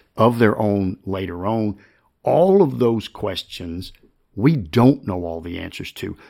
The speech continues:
though most of us will immediately have an, "Oh, no, you do or don't give your child a phone.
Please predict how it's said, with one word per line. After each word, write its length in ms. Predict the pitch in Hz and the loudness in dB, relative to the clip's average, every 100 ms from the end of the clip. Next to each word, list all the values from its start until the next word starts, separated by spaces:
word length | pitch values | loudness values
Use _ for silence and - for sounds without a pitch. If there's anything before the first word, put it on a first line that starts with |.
| _ - | _ -4
though 220 | 127 143 | 2 4
most 460 | 120 120 165 - | 4 4 2 4
of 160 | 156 113 | 4 4
us 280 | 113 107 123 | 0 -2 0
will 180 | 123 110 | 2 4
immediately 960 | 107 110 117 156 160 131 120 - 104 | 2 4 4 4 4 2 2 0 -2
have 240 | 101 104 | -2 -4
an, 100 | 98 - | -6 6
"Oh, 160 | 127 117 | 6 8
no, 180 | 113 | 6
you 160 | 101 117 | 6 4
do 220 | 107 123 | 6 6
or 100 | 104 | 6
don't 240 | 101 104 - | 4 2 0
give 160 | 95 | -4
your 140 | 87 87 | -4 -6
child 360 | 92 87 82 - - | -6 -4 -6 -12 -8
a 80 | 98 | -2
phone. 180 | 107 | 0